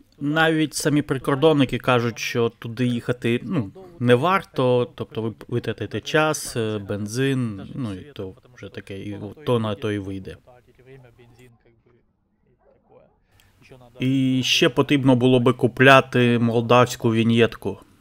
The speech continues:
Ну, таке. Ще один такий мій прольот, те, що купив, е, болгарську віньєтку, але написав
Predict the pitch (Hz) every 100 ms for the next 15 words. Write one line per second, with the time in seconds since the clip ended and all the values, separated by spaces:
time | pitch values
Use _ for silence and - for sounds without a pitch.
0 | _ _ - 123 127 139 143 - - -
1 | - 98 95 101 - - - - - 139
2 | - 123 - 139 131 120 127 120 120 123
3 | 117 117 120 117 104 - - _ _ 135
4 | 135 147 185 196 - - - _ - -
5 | 120 123 - 123 113 107 _ _ _ -
6 | 147 143 143 _ _ - 127 127 139 120
7 | - 127 123 120 120 120 117 127 123 131
8 | 123 - 127 135 147 160 - 123 120 -
9 | 113 113 123 127 120 117 113 113 - 127
10 | 123